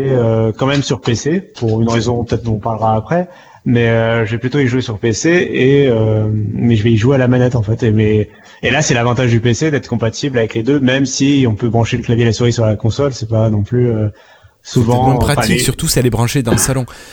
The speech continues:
Speaker 1: Tu
Speaker 2: Après,
Speaker 1: t'attends
Speaker 2: je suis
Speaker 1: pas, en
Speaker 2: d'accord
Speaker 1: plus.
Speaker 2: avec toi sur la manette, hein, mais j'ai, j'ai une manette,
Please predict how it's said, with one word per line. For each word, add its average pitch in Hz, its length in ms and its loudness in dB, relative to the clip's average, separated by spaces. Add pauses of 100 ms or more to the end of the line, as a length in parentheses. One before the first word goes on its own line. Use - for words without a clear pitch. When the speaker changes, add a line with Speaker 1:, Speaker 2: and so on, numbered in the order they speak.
Speaker 1:
Tu 160 60 0
Speaker 2:
Après, 151 120 2
Speaker 1:
t'attends - 100 0
Speaker 2:
je 147 60 0
suis 185 80 0
Speaker 1:
pas, 180 80 4
en - 20 4
Speaker 2:
d'accord 151 160 2
Speaker 1:
plus. - 80 2
Speaker 2:
avec - 80 -4
toi 214 100 0
sur 185 160 -2
la 143 100 0
manette, 131 340 0
hein, 156 80 -8 (260)
mais 120 80 4
j'ai, 123 180 0
j'ai 131 220 0
une 185 100 -2
manette, 139 500 -4